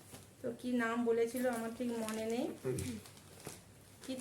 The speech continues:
তাঁত, কি কোটা না কি একটা, যাই হোক নাম বলেছিল। তো দেখো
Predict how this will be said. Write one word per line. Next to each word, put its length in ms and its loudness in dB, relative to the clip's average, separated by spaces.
তাঁত, 300 0
কি 80 -4
কোটা 280 6
না 160 2
কি 80 -6
একটা, 160 -2
যাই 140 4
হোক 180 2
নাম 180 -2
বলেছিল। 320 0
তো 60 -6
দেখো 300 0